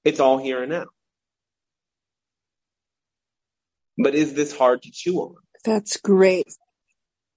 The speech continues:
Speaker 2: W-, I, with this awareness that, yeah, maybe the circumstances for our togetherness aren't alive right now, it, it could, could be hard to chew on, or could be,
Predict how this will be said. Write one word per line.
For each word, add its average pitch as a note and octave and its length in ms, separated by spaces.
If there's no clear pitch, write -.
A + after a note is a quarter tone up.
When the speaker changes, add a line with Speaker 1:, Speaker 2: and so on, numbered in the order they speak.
Speaker 2:
W-, - 240
I, A3+ 240
with A3+ 280
this A#3 240
awareness F#3+ 720
that, E3 400
yeah, F3+ 180
maybe F3 280
the E3 100
circumstances E3 1000
for E3 120
our D#3+ 180
togetherness E3 720
aren't E3 400
alive E3+ 360
right F3 220
now, D#3 300
it, - 180
it F#3 180
could, G#3 340
could A3+ 320
be G#3 220
hard D#3+ 160
to D#3 160
chew D3+ 260
on, D#3+ 200
or E3+ 120
could D#3+ 300
be, D#3+ 420